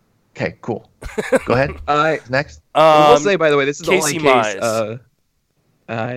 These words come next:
Speaker 3: this is the only case where maybe this guy is more interesting at twelve than a fifteen, because you would, like, you wanna chase that flyer in a twelve team when you have a larger waiver pool. But fifteen, you might need to not.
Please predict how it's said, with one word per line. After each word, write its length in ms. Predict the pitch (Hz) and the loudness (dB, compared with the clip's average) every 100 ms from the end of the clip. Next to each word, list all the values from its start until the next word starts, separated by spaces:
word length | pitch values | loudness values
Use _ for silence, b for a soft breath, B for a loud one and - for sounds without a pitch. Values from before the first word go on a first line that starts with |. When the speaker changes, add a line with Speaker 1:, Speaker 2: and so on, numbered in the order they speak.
| 113 | -10
Speaker 3:
this 240 | 120 127 | -10 -12
is 40 | - | -6
the 100 | 180 | -2
only 180 | 170 143 | -2 -2
case 300 | 156 151 135 | -2 -2 -2
where 140 | 127 | -4
maybe 560 | 117 127 135 139 117 _ | 0 0 0 -2 -4 _
this 100 | - 107 | -14 -4
guy 140 | 123 | -2
is 120 | 113 | -2
more 180 | 113 110 | -4 -6
interesting 320 | 117 120 120 | -8 -10 -10
at 120 | 107 | -10
twelve 240 | - 113 110 | -6 -6 -4
than 120 | 104 | -8
a 60 | 92 | -8
fifteen, 500 | 104 - 107 110 117 _ _ _ - | -8 -6 -8 -8 -10 _ _ _ -6
because 340 | 123 131 117 | 0 0 2
you 140 | 131 | 2
would, 280 | 135 127 120 | 4 4 2
like, 140 | 123 120 | -2 -2
you 80 | 135 | 0
wanna 180 | 143 143 | 0 -2
chase 380 | - 139 127 | -4 -4 -4
that 180 | - 113 | -4 -6
flyer 400 | - 123 117 113 | -4 -4 -2 -2
in 100 | 110 | -4
a 60 | 104 | -6
twelve 240 | - 110 | -8 -8
team 100 | 110 | -8
when 100 | 107 | -10
you 60 | 104 | -8
have 200 | 110 107 | -6 -4
a 180 | 104 98 - | -6 -8 -16
larger 440 | 98 104 107 113 107 | -12 -6 -4 -4 -4
waiver 260 | 110 104 | -4 -4
pool. 160 | 104 110 | -4 -4
But 180 | 98 101 | -4 -2
fifteen, 360 | 135 - 151 | -4 -2 -4
you 40 | 117 | -2
might 220 | 113 120 | -2 -4
need 220 | 110 110 | -8 -10
to 100 | 110 | -8
not. 320 | 104 101 101 | -8 -6 -8